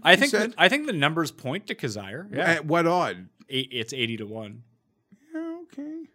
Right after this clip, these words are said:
Speaker 1: He has the same odds as all the minus two guys, and he's minus five. And by the numbers, like, if he starts making some putts, all of a sudden he could be in this.
Speaker 2: What is
Speaker 1: And let's not forget, guy's what, a two-time tour winner?
Speaker 2: Yeah, yeah, yeah. What is Day's number? I mean, score.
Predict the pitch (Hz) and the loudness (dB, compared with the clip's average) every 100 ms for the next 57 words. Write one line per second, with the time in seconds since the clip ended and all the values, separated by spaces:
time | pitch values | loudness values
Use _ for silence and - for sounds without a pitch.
0 | - 127 135 127 120 135 127 127 120 120 | -10 -4 -4 -2 -2 -2 0 -2 -2 -4
1 | 120 120 120 120 117 - 123 113 107 104 | -4 -4 -6 -6 -8 -8 -6 -6 -8 -10
2 | 107 113 113 110 107 - 120 110 104 104 | -10 -8 -8 -8 -10 -8 -6 -6 -8 0
3 | 135 131 120 127 123 117 127 117 113 110 | 2 4 4 4 4 -4 -6 -8 -10 -12
4 | 107 110 113 120 107 117 113 110 104 - | -12 -12 -8 -8 -8 -10 -8 -10 -10 -2
5 | 151 127 123 117 110 117 113 107 107 110 | -2 0 -2 -4 -4 -6 -8 -10 -8 -8
6 | 127 101 104 110 254 262 247 208 247 285 | -8 -10 -6 4 4 4 2 2 2 4
7 | 349 349 339 302 302 - 208 220 190 117 | 2 2 0 0 0 0 -4 -2 -6 -8
8 | - 135 170 185 208 214 226 233 269 143 | -8 -8 -4 -4 -4 -4 -4 -4 -4 2
9 | 233 226 226 202 165 - - 139 226 262 | 4 6 6 4 2 -2 -6 2 4 4
10 | 233 139 139 131 143 156 175 180 180 180 | -4 -2 -2 0 0 0 0 0 -2 -6
11 | - - 151 160 147 123 - 156 123 85 | -10 0 2 4 0 -2 -4 0 -2 -4